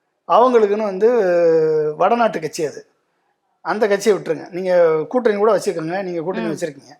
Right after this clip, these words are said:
Speaker 1: நீங்க வந்து அதிமுகவினுடைய வாக்கு, நீங்க வந்த பிறகு இருபத்தி நாலு சதவீதம் உங்களை விட்டு போயிடுச்சு. இந்த இருபத்தி நாலு சதவீதம் வாக்கை, மொத்தம் நாற்பத்தி நாலு சதவீதத்தை உருவாக்கி வச்சிருந்தாரு ஜெயலலிதா.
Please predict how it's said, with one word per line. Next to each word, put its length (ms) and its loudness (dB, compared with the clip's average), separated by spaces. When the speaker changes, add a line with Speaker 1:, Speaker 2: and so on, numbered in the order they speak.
Speaker 1:
நீங்க 500 2
வந்து 540 -2
அதிமுகவினுடைய 1000 -2
வாக்கு, 420 -4
நீங்க 200 -10
வந்த 220 -6
பிறகு 460 -6
இருபத்தி 520 0
நாலு 260 0
சதவீதம் 540 -2
உங்களை 240 0
விட்டு 160 -8
போயிடுச்சு. 520 -6
இந்த 200 -4
இருபத்தி 380 2
நாலு 220 2
சதவீதம் 420 -2
வாக்கை, 320 -4
மொத்தம் 360 0
நாற்பத்தி 280 2
நாலு 220 -2
சதவீதத்தை 640 2
உருவாக்கி 460 0
வச்சிருந்தாரு 400 -4
ஜெயலலிதா. 440 0